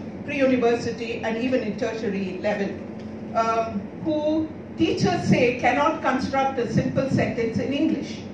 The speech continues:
Now, students seem to get by with, um, uh, a kind of inflated grades rather than, um, their own earning it.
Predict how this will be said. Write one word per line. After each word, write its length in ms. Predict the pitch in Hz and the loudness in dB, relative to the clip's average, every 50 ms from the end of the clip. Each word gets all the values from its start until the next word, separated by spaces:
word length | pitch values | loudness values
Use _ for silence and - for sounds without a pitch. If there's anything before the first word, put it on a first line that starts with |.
| - - - - - - - - - - - - - - - - - - - - - | -12 -14 -14 -12 -12 -12 -12 -12 -12 -12 -12 -12 -12 -12 -12 -12 -12 -14 -12 -8 -2
Now, 360 | 233 254 254 262 262 262 262 - - | 2 6 6 6 6 6 4 -2 -4
students 600 | - - - - - 330 381 403 392 381 403 - | -2 -2 2 4 4 4 4 4 2 2 6 8
seem 280 | - - - 415 403 - | 8 8 8 6 2 0
to 100 | 320 - | -2 0
get 340 | 302 285 285 302 302 - - | 2 4 4 4 4 2 2
by 440 | 247 226 226 220 240 - - 180 190 | 2 2 6 6 4 4 4 0 -2
with, 260 | 262 285 254 - - - 196 - - - - - - - | -2 -2 -2 -4 -2 -2 -2 -2 -4 -8 -8 -10 -4 0
um, 400 | - 220 214 214 - - 202 196 - - - - - - - - - - - - - - - - - - - - | 2 4 4 4 4 2 -2 -4 -6 -8 -10 -10 -12 -12 -12 -12 -12 -12 -12 -10 -10 -10 -10 -10 -10 -10 -6 -4
uh, 220 | 202 - 202 190 196 - - - - - - - | -4 0 0 0 -2 -2 -8 -10 -12 -12 -10 -8
a 120 | 220 226 220 | -6 -6 -2
kind 260 | - 240 240 233 233 | 2 2 2 4 2
of 200 | 240 - - - | 0 -2 -2 -2
inflated 760 | 269 277 - - - 320 320 311 - - - 185 190 180 - | -2 -2 -2 0 2 4 6 6 6 4 2 0 0 0 0
grades 680 | 190 - 233 247 311 302 254 233 196 - - - - - - - - - - | 2 4 4 4 6 4 2 2 2 2 2 0 0 -2 -6 -8 -10 -6 -2
rather 380 | 202 233 254 269 269 294 285 285 | 2 6 6 6 6 6 4 6
than, 460 | 254 233 240 240 247 254 - - - - - - - - - - | 6 4 4 4 2 2 0 -2 -6 -8 -8 -10 -10 -10 -6 -2
um, 540 | 196 202 202 202 202 202 202 202 202 - - - - - 190 | 2 2 4 6 6 6 6 4 2 -2 -6 -10 -8 -6 0
their 300 | 226 247 247 233 233 247 | 2 4 6 6 8 10
own 400 | 262 254 262 254 254 - - - | 10 10 8 6 4 0 0 2
earning 400 | 247 269 285 285 277 254 202 - | 4 6 6 6 4 2 0 0
it. 220 | - - - - | -2 -4 -6 -8